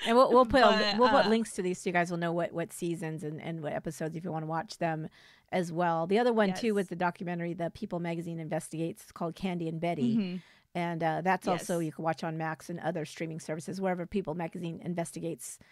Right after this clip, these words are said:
Speaker 1: You can watch that on several streaming services, I believe.
Speaker 2: Yeah.
Speaker 1: But one thing I was gonna say about both of the, uh, Love and Death on Max and, um, Candy on Hulu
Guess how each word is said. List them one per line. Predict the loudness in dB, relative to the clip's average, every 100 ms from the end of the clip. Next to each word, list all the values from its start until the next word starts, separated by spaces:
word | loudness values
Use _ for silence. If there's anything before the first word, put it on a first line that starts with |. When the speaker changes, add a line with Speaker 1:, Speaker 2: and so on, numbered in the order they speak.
| _
Speaker 1:
You | -6
can | 0
watch | 0 2
that | 0
on | 0
several | -2 -2 -2 -4
streaming | -8 -8 -8
services, | -6 -8 -8 -6
I | -6
believe. | -6 -8 -10 -14 _ _ -20 -16
Speaker 2:
Yeah. | -16 -6
Speaker 1:
But | 2 2
one | 4 2 2
thing | 2 -2
I |
was | 0
gonna | -2 0
say | 2 2
about | 4 2 2
both | 0 -2 -2
of | -4
the, | -4 -6 -4
uh, | -2
Love | 0 -2
and | 0
Death | 0 -2
on | -2 -2
Max | -2 -4 -8
and, | -6 -4 -4 -2
um, | -4 -4 -8 _ _ _ _ _ -10 0
Candy | 2 4 4
on | 4
Hulu | 4 4 4 2